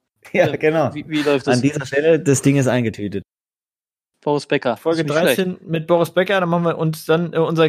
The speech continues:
Speaker 3: äh, Folge fünfzehn, unser Kinospecial mit Steven Gätchen. Da kümmere ich mich dann drum.
Speaker 1: <laughs> Oh Gott,
Speaker 2: Genau.
Speaker 1: oh Gott, oh Gott. Steven Gätchen, ey, ja. Dann
Speaker 2: Boris
Speaker 1: bin ich
Speaker 2: Becker.
Speaker 1: raus.
Speaker 2: Haben wir Boris Becker, haben wir an die, an der Angel.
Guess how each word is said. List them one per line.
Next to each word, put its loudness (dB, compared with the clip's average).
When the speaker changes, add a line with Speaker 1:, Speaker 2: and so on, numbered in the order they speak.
Speaker 3:
äh, -4
Folge 0
fünfzehn, -2
unser 0
Kinospecial -2
mit -4
Steven -4
Gätchen. 0
Da -10
kümmere -2
ich -4
mich -2
dann -2
drum. -4
Speaker 1:
<laughs> -12
Oh 2
Gott, 4
Speaker 2:
Genau. 2
Speaker 1:
oh -2
Gott, 0
oh -12
Gott. -12
Steven -4
Gätchen, -6
ey, -10
ja. -4
Dann -2
Speaker 2:
Boris 0
Speaker 1:
bin 2
ich -2
Speaker 2:
Becker. 2
Speaker 1:
raus. -4
Speaker 2:
Haben -6
wir -6
Boris -2
Becker, 0
haben -6
wir -2
an -6
die, -4
an -6
der 0
Angel. -4